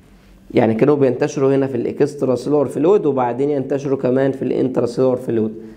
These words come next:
فكنت بقدر اقيس الحجم بتاع كل ال-، البادي فلويد. فقال لك والله روح احسب الاول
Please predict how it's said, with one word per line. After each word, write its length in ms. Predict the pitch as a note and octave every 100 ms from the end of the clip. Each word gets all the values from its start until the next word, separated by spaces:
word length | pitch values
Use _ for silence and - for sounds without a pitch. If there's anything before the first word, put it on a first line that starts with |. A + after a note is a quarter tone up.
| - -
فكنت 380 | A#2+ D3+ D#3 D#3
بقدر 460 | C3+ C#3+ C3 C3+ C#3
اقيس 640 | A#2+ A2+ B2+ C#3 C#3 C#3+ - - - - A#2+
الحجم 560 | A2 A2 B2+ C#3 C3
بتاع 500 | A#2 A2 C3 C3+ B2+ - -
كل 420 | C#3 D3+ D3 C3
ال-، 640 | - - - A#2 A2 -
البادي 380 | A2+ A2 A#2+ A#2+
فلويد. 400 | B2 A#2 G#2 - - - - -
فقال 200 | - F3+
لك 160 | F#3 D3
والله 480 | C#3+ D3 E3 F3 F3 - - - - - - - - - - - - - - - - - - - -
روح 460 | C#3+ F3+ F#3 E3+ - - - - - - - - - - - - -
احسب 440 | D#3 - - D3+ C3+
الاول 520 | A#2+ C3+ D#3+ E3+